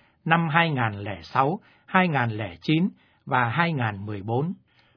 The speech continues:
Bức tường do Israel xây giữa biên giới của hai bên là hậu quả của các xung đột này.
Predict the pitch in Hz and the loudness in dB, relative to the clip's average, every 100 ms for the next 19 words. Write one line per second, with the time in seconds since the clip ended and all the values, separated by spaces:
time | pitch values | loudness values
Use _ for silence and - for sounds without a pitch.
0 | _ 202 226 - 151 139 127 147 196 208 | _ -2 -2 2 2 2 0 2 2 0
1 | - 190 185 180 175 - 175 170 156 196 | 0 4 4 4 0 2 2 2 0 0
2 | 190 180 160 165 208 - 135 90 92 165 | 2 2 4 4 4 0 -4 -4 -2 0
3 | 160 156 151 147 - _ _ - 143 139 | 2 2 2 -2 -10 _ _ -4 0 2
4 | 143 127 143 113 104 131 113 - 190 - | 2 2 2 2 -2 -6 -4 -2 -2 0
5 | 190 185 143 123 123 117 104 | 2 2 0 -4 -4 -4 -4